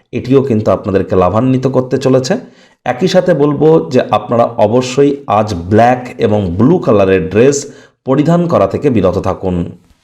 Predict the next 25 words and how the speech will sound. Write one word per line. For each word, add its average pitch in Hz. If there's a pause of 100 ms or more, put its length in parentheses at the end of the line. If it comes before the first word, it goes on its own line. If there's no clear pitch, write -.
(160)
ভাগ্য 127
মিটার 170
আজ 156
আপনাদের 151
বলছে 139
সেভেন 127
পয়েন্ট 127
ফাইভ 123
out 95
of 95
ten। 113
ভাগ্য 101
আপনাদের 95
অনুকূলেই 92
থাকবে। 92
পারিবারিক 92
জীবন 90
সম্পর্কে 92
আপনাদেরকে 92
একটু - (340)
সাবধানতা 127
অবলম্বন 92
করেই 92
চলতে 92
হবে। 90